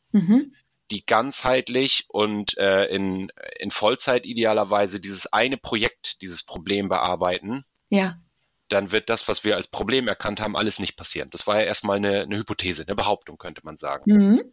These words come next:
Speaker 2: Dann haben wir die Frage gestellt, was braucht's dafür? Und da schließt sich jetzt vielleicht wieder ein Stück weit der Kreis zu dem, wo wir herkommen mit, welche Rolle spielt eigentlich Formalstruktur?
Speaker 1: Mhm.
Speaker 2: Ich brauche jetzt ja jemanden, der die formale Macht hat, das zu autorisieren.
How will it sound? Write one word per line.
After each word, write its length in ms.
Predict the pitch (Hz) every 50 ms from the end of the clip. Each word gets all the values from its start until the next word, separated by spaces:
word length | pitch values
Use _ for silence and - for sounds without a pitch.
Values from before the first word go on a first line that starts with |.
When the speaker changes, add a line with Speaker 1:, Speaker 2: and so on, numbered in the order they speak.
| - - - - - _
Speaker 2:
Dann 180 | - 98 95 92
haben 140 | 104 101 95
wir 80 | 98
die 60 | 95 -
Frage 240 | - - 98 95
gestellt, 240 | 95 - - 92 80 85
was 120 | 85 -
braucht's 400 | - - 92 107 120 - - -
dafür? 340 | - 131 - - 147 143 131
Und 120 | 113 101
da 60 | 104
schließt 340 | - - 107 120 127 - -
sich 140 | - 95 -
jetzt 180 | 98 92 - -
vielleicht 320 | - 101 95 95 - -
wieder 140 | 98 95 95
ein 60 | 92
Stück 260 | - - - 117 - -
weit 160 | 104 98 -
der 120 | 101 98 - _ _ _ -
Kreis 440 | - - 98 98 98 104 - - -
zu 100 | - 104
dem, 280 | 87 - 101 101 101 92
wo 120 | 95 85
wir 120 | 95 90 85
herkommen 400 | 98 123 - - - 90 90 90
mit, 220 | 92 - - - - - - - - - _
welche 280 | - 92 92 - 104 90
Rolle 240 | - 95 92 98 90
spielt 300 | - - - 101 98 -
eigentlich 240 | 87 90 87 -
Formalstruktur? 960 | - 101 87 85 87 113 127 - - - 85 - - - 87 87 90 110 127 - _ _ _ -
Speaker 1:
Mhm. 420 | 226 208 208 220 240 240 - - -
Speaker 2:
Ich 160 | - - -
brauche 400 | - 87 95 107 123 123 - 110
jetzt 300 | 95 95 95 - - -
ja 280 | 101 95 90 90 92 - - - _
jemanden, 560 | - - - 95 95 90 90 - 92 95 87
der 120 | 90 90
die 100 | 87 95
formale 440 | - - 104 95 92 92 92 95 95
Macht 300 | 90 95 95 - - -
hat, 160 | 98 95 -
das 140 | 95 - -
zu 120 | - 95 80
autorisieren. 720 | 92 90 - 90 82 92 85 87 101 98 82 80 78